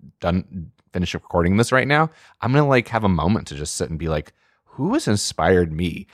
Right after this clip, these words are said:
the same way that Kim Rhodes was inspired by Shakespeare?" And I hope I can think of someone, but I don't think so. She is touched by him. There's a voice that he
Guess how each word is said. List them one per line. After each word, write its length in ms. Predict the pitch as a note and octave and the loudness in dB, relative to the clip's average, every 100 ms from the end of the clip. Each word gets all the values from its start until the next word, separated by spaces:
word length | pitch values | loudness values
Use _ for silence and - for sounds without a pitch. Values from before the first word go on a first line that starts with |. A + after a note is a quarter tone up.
| _ | _
the 100 | - | -10
same 360 | - - F#2 F2+ | -6 0 0 2
way 200 | D#2+ D#2 | 0 0
that 200 | C#2+ - | -4 -6
Kim 200 | - E2+ | -6 -4
Rhodes 340 | D#2+ D2 - | -2 -4 -6
was 180 | D2+ C2+ | -10 -10
inspired 440 | C2+ - C#2+ C#2 C#2 | -12 -4 -2 -2 -4
by 140 | C#2+ | -8
Shakespeare?" 600 | - D2+ - - - - - | -6 -10 -10 -14 -14 -14 -8
And 120 | F2+ - _ | -8 -10 _
I 200 | - F2 | -2 -2
hope 260 | - - D3+ | 0 -2 -2
I 80 | A#3 | -2
can 160 | F2 | -4
think 180 | E2 D3+ | -6 -2
of 100 | F3 | -2
someone, 280 | - E2 D2 | -2 -4 -2
but 120 | D#2 | -2
I 120 | - | 0
don't 200 | B2 C3+ | 2 2
think 200 | - G2+ | 0 -4
so. 180 | - - | -2 -4
She 360 | - - C3+ C#3 _ _ _ _ - | -4 -2 -2 -4 _ _ _ _ -8
is 200 | E2 - | -8 -8
touched 600 | - B2 - - - - _ _ | -2 -2 0 -6 -6 -16 _ _
by 180 | - D#2 | -4 -4
him. 240 | D#2 C#2+ D2 | -4 -8 0
There's 320 | G2 A2 G#2 F#2 | 2 2 -2 -10
a 60 | |
voice 460 | E2 E2+ G#2 G2+ - | -8 0 0 0 -8
that 320 | E2 E2 - _ _ | -6 -6 -8 _ _
he 280 | _ F#2 | _ -10